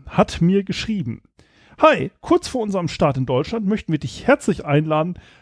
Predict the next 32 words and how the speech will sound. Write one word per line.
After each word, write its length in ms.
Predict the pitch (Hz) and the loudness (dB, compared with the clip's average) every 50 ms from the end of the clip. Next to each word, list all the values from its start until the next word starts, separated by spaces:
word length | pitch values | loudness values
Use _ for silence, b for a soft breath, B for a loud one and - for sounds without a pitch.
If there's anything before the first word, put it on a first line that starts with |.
| b b b _ - | b b b _ -6
Teil 360 | - - - 214 262 294 269 220 | -6 2 2 4 4 4 2 0
der 100 | 233 220 | 0 0
Podimo-Familie 880 | - - 208 180 160 202 214 196 143 98 - - 117 113 107 104 - | 0 -2 -4 -2 0 -2 0 0 0 0 -2 -4 -4 -4 -4 -6 -10
zu 220 | - - - 131 123 | -14 -16 -18 -14 -12
werden. 300 | 123 120 117 - - b b b b b b | -10 -10 -10 -12 -16 b b b b b b
Podimo 460 | - - 180 156 220 226 226 214 175 | 0 0 2 4 6 4 4 4 2
ist 220 | 156 139 - - - | 0 -2 -4 -4 -2
eine 200 | 139 131 143 135 | 0 0 2 2
neue 320 | 135 147 175 180 160 143 | 2 2 4 4 4 4
Podcast-App, 880 | 143 - - - - - - - - 113 110 - - - 107 - _ - B B B B B B B - | 2 2 0 0 0 0 -8 -8 -8 -6 -8 -8 -10 -16 -18 -18 _ -20 B B B B B B B 0
die 100 | 208 208 | 2 2
es 300 | 175 143 - - - - | 2 0 -2 -8 0 2
Hörern 400 | 277 320 302 233 190 185 190 170 | 4 4 4 4 4 2 2 2
erleichtert, 580 | 160 170 170 170 160 151 - - - - - | 2 2 2 2 0 -4 -4 -6 -12 -14 -12
neue 380 | - 220 247 294 302 320 311 269 | -10 -6 -2 0 0 2 2 0
Inhalte 640 | 240 240 269 302 269 196 196 165 151 135 147 139 | -2 -2 0 0 2 4 6 4 4 4 2 0
zu 180 | - - - 151 | -2 -4 -4 -4
entdecken 480 | 131 117 - - 117 107 - - - B B B B B B B _ | -4 -4 -4 -8 -10 -12 -12 -16 -20 B B B B B B B _
und 160 | - 254 240 | 0 0 2
sie 160 | - 240 185 139 | 4 2 4 4
dazu 340 | 180 165 175 - - - | 4 4 4 0 -4 -8
ermuntert, 680 | - 123 120 113 135 175 240 285 240 - 208 196 - - | -6 -6 -2 0 2 2 2 0 2 0 0 -2 0 2
einen 280 | 233 269 302 285 240 | 4 4 4 4 2
Blick 240 | 202 214 214 196 - | 0 -2 -4 -4 -4
über 180 | - 240 269 262 | -6 -6 -4 -2
die 120 | 240 214 | -2 -4
Top 320 | - - - 294 294 - | -6 0 2 2 2 2
einhundert 600 | - 240 226 202 202 254 247 240 226 208 - - - | 0 2 4 4 4 4 2 0 0 -2 -2 -8 -14
Charts 360 | - - - 190 196 - - | -8 -4 -2 -2 -2 -2 -2
hinaus 400 | - 143 139 143 147 151 - - | 0 0 2 0 -2 -4 -6 -10
zu 120 | - 202 | -14 -6
werfen. 380 | 185 202 - - 123 - 139 170 | -4 -4 -4 -4 -6 -12 -18 -20